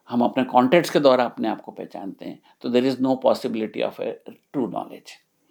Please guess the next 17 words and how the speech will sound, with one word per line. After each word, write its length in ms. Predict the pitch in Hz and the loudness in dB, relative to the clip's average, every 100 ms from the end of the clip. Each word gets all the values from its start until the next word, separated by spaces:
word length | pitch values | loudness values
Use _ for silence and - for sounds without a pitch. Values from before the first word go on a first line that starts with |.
| _ - - - | _ -20 -20 -4
वहाँ 180 | 127 127 | 2 6
पर 120 | 156 156 | 6 8
वास्तविक 500 | 110 - 139 131 127 | 6 2 -4 -2 0
ज्ञान 240 | 104 107 | -2 -2
की 160 | 107 135 | -6 -8
कोई 180 | 113 | -6
संभावना 480 | 107 98 95 101 92 | -6 -4 -4 -4 -6
नहीं 160 | 73 - | -8 -10
होती, 220 | - - _ _ _ _ - - - - - - | -16 -20 _ _ _ _ -20 -20 -20 -18 -2 2
इसलिए 300 | 156 180 - | 4 4 4
कहते 320 | 139 123 139 | 2 2 -2
हैं 120 | 131 | -2
ज्ञानम 300 | 101 101 95 | -2 -4 -6
बंध। 260 | - 62 - - _ _ _ _ _ - - - - | -10 -12 -16 -20 _ _ _ _ _ -20 -20 -12 4
और 380 | 135 135 - _ _ _ _ _ 123 | 6 6 2 _ _ _ _ _ 0
जब 240 | 160 147 | 4 4
हम 480 | 143 139 131 131 | 4 4 4 0